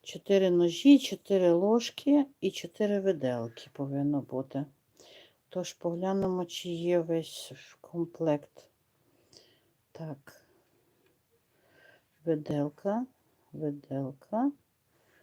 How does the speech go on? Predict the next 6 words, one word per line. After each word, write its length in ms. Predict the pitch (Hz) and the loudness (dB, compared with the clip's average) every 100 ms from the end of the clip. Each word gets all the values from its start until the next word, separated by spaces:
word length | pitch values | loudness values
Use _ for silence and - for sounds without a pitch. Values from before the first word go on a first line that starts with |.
| _ _ _ _ - | _ _ _ _ -12
і 440 | 180 208 208 202 - _ _ _ _ _ _ _ _ _ _ _ | -8 -6 -6 -8 -12 _ _ _ _ _ _ _ _ _ _ _
ось 260 | - 170 - | -18 -18 -12
така, 480 | - 156 - 170 170 _ _ _ _ _ _ _ _ _ _ _ _ _ _ _ _ _ _ _ _ _ _ _ _ _ _ _ _ _ _ _ _ _ _ | -12 -10 -6 -6 -6 _ _ _ _ _ _ _ _ _ _ _ _ _ _ _ _ _ _ _ _ _ _ _ _ _ _ _ _ _ _ _ _ _ _
ось 240 | 165 - | -16 -14
така 340 | - 175 - 170 | -16 -12 -6 -4
виделка. 760 | 160 147 123 120 - 143 | -4 -4 -6 -8 -12 -14